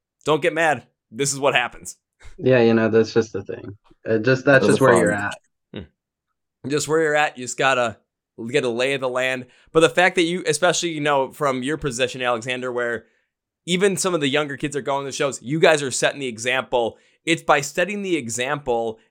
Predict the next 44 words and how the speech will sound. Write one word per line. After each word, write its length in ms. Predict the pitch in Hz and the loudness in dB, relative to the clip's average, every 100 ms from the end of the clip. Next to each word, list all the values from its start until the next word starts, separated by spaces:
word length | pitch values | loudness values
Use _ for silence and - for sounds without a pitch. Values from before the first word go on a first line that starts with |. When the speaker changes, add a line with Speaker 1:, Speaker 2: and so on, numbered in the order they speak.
| - | -6
Speaker 1:
and 160 | 139 | -4
seeing 340 | 123 - 202 190 | -2 -4 -4 -2
them 160 | 160 | -4
come 280 | 147 156 127 | -4 -4 -4
back 320 | 113 127 143 | -2 0 -2
to 120 | - 139 | -4 -10
shows 440 | - 131 123 123 - | -2 0 0 -2 -10
and 140 | 123 | -10
start 240 | - 143 143 | -4 -4 -2
to 100 | 127 | -6
learn 260 | 113 123 | -4 -4
to 60 | 123 | -6
do 160 | 101 127 | -8 -8
this 100 | 131 | -2
stuff 180 | 156 135 | -2 -4
and 80 | |
really 200 | 120 127 | -8 -10
take 320 | 123 120 120 127 | -6 -4 -4 -6
it 40 | |
into 120 | 120 | -6
their 180 | 113 98 | -6 -4
own. 300 | 104 143 170 _ _ _ _ | -4 -4 -6 _ _ _ _
That's 380 | 123 143 185 - | -4 0 0 -2
something 220 | 185 180 | -4 -2
that 140 | 160 | -2
is 120 | 131 | -2
even 260 | 139 147 135 | -6 -8 -4
more 260 | 117 143 139 | 0 0 0
important 440 | 110 127 107 120 | 0 -2 -2 -4
than 240 | 120 117 | -6 -8
just, 240 | 107 120 117 | -6 -6 -6
you 80 | 117 | -6
know, 220 | 117 117 | -6 -6
just 220 | 104 104 | -8 -6
going 240 | 127 123 120 | -2 -2 -2
there 180 | 117 | -6
and 80 | 113 | -6
just 140 | 104 117 | -8 -4
having 240 | 113 107 | -4 -4
a 40 | |
good 180 | 101 110 | -8 -6
time. 200 | 127 127 | -6 -6
It's 140 | 110 - - _ - - _ _ _ | -8 -14 -20 _ -20 -20 _ _ _
because 640 | 147 143 147 139 123 - | -8 2 2 2 0 -8